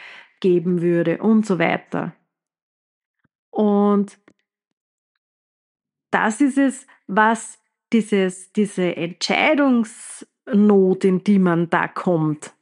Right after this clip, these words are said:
dass man glaubt, entweder oder, das schließt, das, das bringt irrsinnigen Druck, das macht irrsinnigen Druck, Entscheidungsdruck,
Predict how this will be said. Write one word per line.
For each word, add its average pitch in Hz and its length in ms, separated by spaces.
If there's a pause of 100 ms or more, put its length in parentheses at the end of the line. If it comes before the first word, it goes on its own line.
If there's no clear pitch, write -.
(800)
dass 202 240
man 196 240
glaubt, 196 540 (320)
entweder 220 720
oder, 190 680 (1500)
das 208 300
schließt, 285 600 (380)
das, 233 340
das 220 180
bringt 269 380
irrsinnigen 247 640
Druck, 214 460
das 196 180
macht 220 360
irrsinnigen 254 1200
Druck, 226 320
Entscheidungsdruck, 196 1300